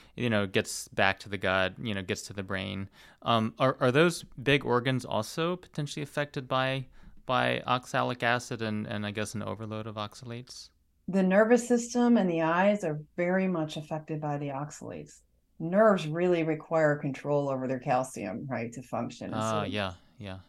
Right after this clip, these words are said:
Speaker 2: <laughs> it's very
Speaker 1: Yeah.
Speaker 2: neurotoxic, and the eyes tend to,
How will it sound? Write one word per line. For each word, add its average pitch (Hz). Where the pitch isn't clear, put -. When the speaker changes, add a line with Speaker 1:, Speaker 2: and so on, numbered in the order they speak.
Speaker 2:
<laughs> -
it's 185
very 202
Speaker 1:
Yeah. 220
Speaker 2:
neurotoxic, 175
and 180
the 170
eyes 233
tend 190
to, 170